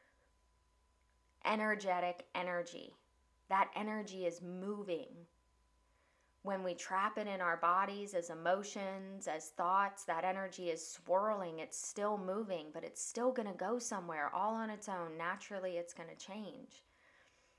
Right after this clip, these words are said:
I think s-, for so many of us, myself included, the thing that traps us in our emotions is the fear that we're gonna be stuck in them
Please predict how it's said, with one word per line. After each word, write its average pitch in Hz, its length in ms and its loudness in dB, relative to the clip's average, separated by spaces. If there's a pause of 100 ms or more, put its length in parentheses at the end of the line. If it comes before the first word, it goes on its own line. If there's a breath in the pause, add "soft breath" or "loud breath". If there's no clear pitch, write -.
(240 soft breath)
I 196 100 0
think 202 320 -6
s-, - 140 -10 (120)
for 185 320 4
so 208 380 2
many 185 340 0
of 160 140 -4
us, 156 260 -4
myself 170 560 2
included, 175 580 -2
the 170 100 0
thing 180 260 -4
that - 160 -6
traps 180 500 4
us 170 220 -2
in 170 100 -6
our 160 180 -2
emotions 165 680 -2
is 160 140 -12
the - 80 -10
fear 180 400 0
that 170 120 0
we're 156 140 -6
gonna 156 160 -8
be 151 120 -10
stuck - 480 -2
in 156 120 -6
them 151 160 -10